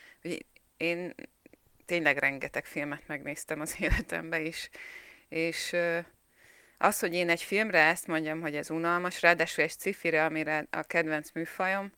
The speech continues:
és olyan szereplőkkel, ami, ami, ami nem indokolta, hogy az legyen, mert Brad Pittet imádom, szerintem nagyon jó színész.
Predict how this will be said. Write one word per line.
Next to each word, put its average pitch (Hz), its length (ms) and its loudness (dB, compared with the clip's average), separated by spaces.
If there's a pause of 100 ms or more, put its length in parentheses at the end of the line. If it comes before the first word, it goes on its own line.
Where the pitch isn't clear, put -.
(220)
és - 320 -2
olyan 269 240 8
szereplőkkel, 185 1000 2
ami, 180 340 0
ami, 180 580 -4 (180)
ami 175 580 -2
nem 170 500 2 (200)
indokolta, 160 680 0
hogy 156 200 -2
az 147 180 -2
legyen, 156 340 0
mert 160 220 -2
Brad 185 220 4
Pittet 156 420 -4
imádom, 175 400 -4
szerintem 156 520 -6
nagyon 175 260 -4
jó 208 140 0
színész. 196 580 -6